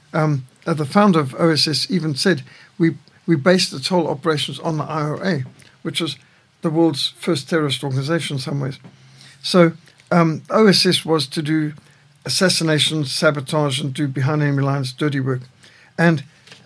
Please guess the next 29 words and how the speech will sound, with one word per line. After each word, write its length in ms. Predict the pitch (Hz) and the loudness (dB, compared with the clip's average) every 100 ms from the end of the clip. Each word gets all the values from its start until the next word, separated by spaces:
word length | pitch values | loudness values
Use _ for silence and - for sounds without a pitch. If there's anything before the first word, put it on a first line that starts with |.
| _ - | _ 0
Donovan 600 | 190 226 196 170 170 151 - _ _ | 6 6 6 4 2 0 -12 _ _
ensured 460 | 185 170 - 220 185 | 2 2 2 2 2
that 280 | 180 - - _ _ _ _ - - | 0 -4 -10 _ _ _ _ -20 4
Bronze 360 | 180 190 165 | 6 8 4
Tito, 540 | - - 196 170 156 151 - _ - | -2 -4 -2 2 2 0 -8 _ -8
who 100 | 160 | -6
was 100 | 143 | -4
a 80 | |
hardcore 420 | 143 175 135 160 131 | 0 -2 -2 -6 -6
communist, 420 | 170 151 135 - | -4 -2 -2 -4
and 120 | 151 | -4
his 200 | 143 127 - _ _ - | -4 -6 -12 _ _ -2
red 280 | 170 156 | -2 0
partisans 540 | - 165 143 139 143 131 | -2 -2 0 -4 -4 -4
in 100 | 143 | -6
Yugoslavia, 600 | 139 135 156 147 143 131 - - - _ | -6 -4 -2 -2 -2 -6 -12 -20 -20 _
who 100 | - | -2
were 40 | 160 | 4
waging 440 | 185 180 170 160 - | 4 4 -2 -4 -8
guerrilla 300 | 170 175 175 | 0 4 4
warfare 340 | 160 160 170 | 2 -2 -4
throughout 320 | 143 160 147 131 | -6 -4 -4 -6
Yugoslavia, 540 | 156 151 151 143 151 - - - _ | -6 -6 -6 -6 -8 -12 -20 -20 _
ensured 340 | 185 185 233 | -2 0 0
that 160 | 185 160 | 0 -4
the 60 | 131 | -6
communists 560 | - 226 214 156 - | 2 6 6 4 2
received 460 | 156 - 190 160 - | -2 0 0 -2 -2
lavish 580 | 156 180 202 180 - | 2 4 4 2 -2